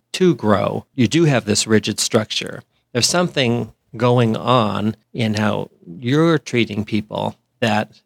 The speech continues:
elicits that kind of response from them. So I w-, I wouldn't argue with her at all that that's her experience of her employees,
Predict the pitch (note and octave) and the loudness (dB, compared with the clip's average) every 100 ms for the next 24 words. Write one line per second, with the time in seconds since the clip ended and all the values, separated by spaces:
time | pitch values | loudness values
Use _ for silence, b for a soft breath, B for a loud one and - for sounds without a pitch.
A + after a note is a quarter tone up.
0 | - A#2 C3 - G#2 - G#2+ G#2+ A2+ G2 | -4 0 2 0 -2 -4 -6 -4 -4 -6
1 | F#2+ G#2+ - G#2+ A2 - G#2+ G#2 - - | -8 -8 -4 -4 -4 -8 -10 -12 -16 -18
2 | - C3+ C3 D3+ G#3 A2 A2 A2 A#2+ - | -6 -2 0 2 2 2 2 0 -2 -2
3 | G2+ C3+ G#2 G#2 G#2+ G2+ A2 D3 A2+ - | 0 -2 -4 -6 -6 -2 2 2 0 -8
4 | _ A#2+ A2 A#2+ G2+ - - A2+ B2 G2+ | _ -6 -2 -2 -2 -4 -2 -2 -2 -4
5 | - - - - C3+ B2 A#2+ G#2 G#2+ A#2+ | -8 -10 -12 -4 -4 0 0 0 0 0
6 | G#2+ A2+ - - | 2 -2 -6 -6